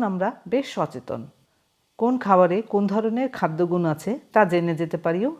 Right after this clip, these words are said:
খুব সহজে। শাপলা রেসিপি হবে, শাপলা দিয়ে কি রেসিপি হবে তা তো দেখতেই পাবো। পানি বাড়তে শুরু করেছে, শাপলাও বের হতে শুরু করেছে। শাপলা এভাবে আটি বাঁধা থাকে, আটি বাঁধা থেকে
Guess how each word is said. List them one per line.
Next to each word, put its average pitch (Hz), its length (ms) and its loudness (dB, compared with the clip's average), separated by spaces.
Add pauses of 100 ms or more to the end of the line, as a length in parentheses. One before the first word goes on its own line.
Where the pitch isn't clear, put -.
খুব 165 160 -4
সহজে। 123 420 0 (760)
শাপলা 254 400 4
রেসিপি 160 420 2
হবে, 120 280 -6 (880)
শাপলা 190 380 4
দিয়ে 190 220 -2 (120)
কি 254 140 -4
রেসিপি 208 440 -2
হবে 214 220 -2 (120)
তা 196 120 0
তো 233 140 2
দেখতেই 151 420 2
পাবো। 117 260 -2 (500)
পানি 202 240 6
বাড়তে 196 280 4
শুরু 165 280 -2
করেছে, 160 380 -2 (140)
শাপলাও 214 480 2
বের 165 220 2
হতে 143 220 -4
শুরু 123 260 -8
করেছে। 123 400 -10 (440)
শাপলা 190 400 4 (120)
এভাবে 220 320 0 (100)
আটি 165 200 -2
বাঁধা 135 280 -4
থাকে, 135 340 -12 (1600)
আটি 185 240 2
বাঁধা 202 260 4
থেকে 202 280 -10